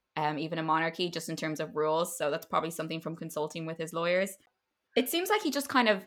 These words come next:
did this. Like, uh, I've read several accounts that the idea came when he was, like, having pints with his friends,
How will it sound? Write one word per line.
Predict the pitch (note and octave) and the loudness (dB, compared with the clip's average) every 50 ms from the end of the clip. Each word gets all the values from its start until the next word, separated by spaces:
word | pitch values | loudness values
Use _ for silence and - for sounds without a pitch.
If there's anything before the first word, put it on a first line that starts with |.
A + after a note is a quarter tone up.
| - F#3 - | -8 -4 0
did | - F#3+ F#3+ F#3+ - | 2 2 2 4 2
this. | E3+ D#3 D#3 - - | 2 2 2 0 -2
Like, | - E3 D#3 D#3 D3+ D3+ - | 2 4 4 4 4 4 4
uh, | D#3+ D#3+ D#3+ D#3+ D#3+ D#3 - | 4 6 8 8 6 6 6
I've | - E3+ F3 - - - _ _ | 4 2 2 0 -6 -20 _ _
read | - F#3+ G3+ G3 G3 | 4 6 6 6 6
several | - G#3+ A3 A3 A3+ A3+ G#3 | 4 4 4 4 6 6 4
accounts | G#3 G#3 - F#3+ F3+ F#3 F#3+ - - | 6 6 6 4 4 4 2 0 4
that | - F3 E3+ E3+ | 4 4 4 4
the | F3+ E3+ | 4 2
idea | D#3+ D#3+ E3 - F3 F3 F3 | 2 2 2 2 2 2 2
came | E3+ - F#3 E3+ E3 E3+ | 2 2 0 0 2 0
when | E3+ D#3+ | 0 -2
he | D#3+ D#3 | -2 -2
was, | D#3 D#3 | -2 0
like, | D#3+ D#3+ D#3 | 0 0 2
having | - E3 D#3+ E3 E3 D#3+ D#3+ E3 - _ _ - | 4 4 4 4 2 0 -6 -6 -10 _ _ -2
pints | - E3+ D#3+ E3 F#3 F#3 - | 0 2 2 0 -2 -4 -4
with | - E3 | -4 -2
his | D3+ E3+ E3+ | -2 -2 0
friends, | - D#3+ C#3 D#3 E3+ F#3+ G3 F#3+ - - | 0 0 2 0 0 -2 -4 -6 -8 -10